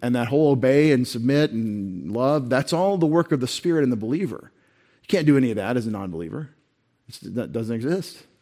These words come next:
It's foolishness, First Corinthians one and two. Why do you do what you do? So now let's talk about the other institutions. The first one is the ability to choose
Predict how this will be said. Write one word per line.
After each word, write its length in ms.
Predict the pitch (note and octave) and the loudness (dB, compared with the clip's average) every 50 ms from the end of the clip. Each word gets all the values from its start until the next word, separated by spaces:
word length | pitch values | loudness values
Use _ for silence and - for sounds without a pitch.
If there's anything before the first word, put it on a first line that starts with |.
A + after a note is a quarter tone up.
| _ _ _ _ _ _ _ _ _ _ _ _ _ _ _ _ - | _ _ _ _ _ _ _ _ _ _ _ _ _ _ _ _ -10
It's 180 | B2+ B2+ - - | -8 -8 -8 -6
foolishness, 640 | - - G3 G#3+ G3+ E3+ - - C#3 A#2+ G#2 - | -4 -2 0 2 2 2 2 0 -4 -4 -4 -6
First 260 | - - C3+ A#2+ - - | -4 -4 -4 -4 -2 -2
Corinthians 560 | D3 C3 A#2 - A#2+ G#2+ F2 E2+ - - - _ _ _ D#3+ D#3+ - E3+ | -4 -4 -2 -2 -4 -4 -4 -8 -10 -14 -20 _ _ _ -20 -20 -18 -12
one 200 | C3 A#2+ A#2 G#2 | -10 -8 -6 -6
and 100 | G2 F#2+ | -8 -8
two. 180 | - - - - F#2+ _ _ _ _ _ _ _ _ _ _ _ _ _ _ _ _ _ - | -10 -12 -12 -12 -20 _ _ _ _ _ _ _ _ _ _ _ _ _ _ _ _ _ -2
Why 140 | - C#3 D#3+ | 4 8 8
do 60 | F3 | 8
you 60 | F3 | 10
do 100 | D#3 D#3+ | 8 6
what 160 | D3 C3+ - | 6 4 2
you 60 | B2 | 0
do? 180 | A2+ G#2 B1+ C2+ F2+ - _ _ _ _ _ _ _ _ _ _ _ _ _ _ _ _ _ _ _ _ _ - - _ - - - - - - | -4 -4 -6 -6 -10 -16 _ _ _ _ _ _ _ _ _ _ _ _ _ _ _ _ _ _ _ _ _ -20 -20 _ -20 -20 -20 -20 -18 -6
So 120 | - - | 2 4
now 200 | E3 F3 G3+ A#3 | 6 8 8 8
let's 160 | A#3 A3 - - | 8 6 6 6
talk 200 | - F#3 F#3 E3 | 6 6 6 6
about 160 | F#3 F3+ E3+ | 6 6 8
the 80 | F3 | 8
other 200 | D#3+ F3 F3 F3+ | 8 8 8 8
institutions. 600 | F3 E3 - E3 - - G#3 G#3+ F#3 - D3 C3+ A2+ | 6 6 4 2 4 4 4 4 4 2 0 0 0
The 80 | C#3+ | 0
first 380 | C#3 - - G3 A3 A3+ - - | 0 2 6 6 6 6 6 4
one 120 | E3+ D#3+ | 2 2
is 180 | D3 D3+ D3 C3 | 4 2 2 4
the 100 | C#3+ D3+ | 4 4
ability 340 | C#3+ C3 D3+ C#3+ D3 D3 D3 | 6 6 6 4 4 4 4
to 80 | D3+ | 2
choose 640 | - - - G3+ G#3 E3+ B2+ G2+ F#2+ F#2+ - - | 0 0 0 4 4 4 4 4 -2 -6 -8 -12